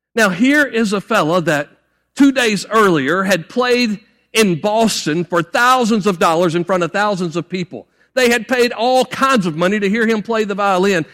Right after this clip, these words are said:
and now he is playing in a Washington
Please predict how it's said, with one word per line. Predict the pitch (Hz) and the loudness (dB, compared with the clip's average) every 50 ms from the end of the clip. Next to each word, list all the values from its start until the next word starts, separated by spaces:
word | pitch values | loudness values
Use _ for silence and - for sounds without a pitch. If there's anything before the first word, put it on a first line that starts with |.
| - - _ | -16 -14 _
and | 202 208 202 196 202 233 | -2 0 0 0 0 0
now | 262 277 277 254 233 220 214 208 190 - _ _ _ _ _ _ _ _ _ _ _ _ _ _ _ _ _ _ _ _ _ _ _ | 0 0 0 0 -2 -2 -4 -6 -8 -14 _ _ _ _ _ _ _ _ _ _ _ _ _ _ _ _ _ _ _ _ _ _ _
he | 247 262 | 0 2
is | 240 214 | 2 2
playing | - - 254 247 240 233 | 2 2 2 2 4 4
in | 233 226 | 2 2
a | 220 | 2
Washington | 254 254 254 240 - 240 226 - 226 208 202 196 185 - - - _ | 2 0 0 -2 -2 -4 -4 -2 -2 -2 -2 -4 -8 -12 -18 -20 _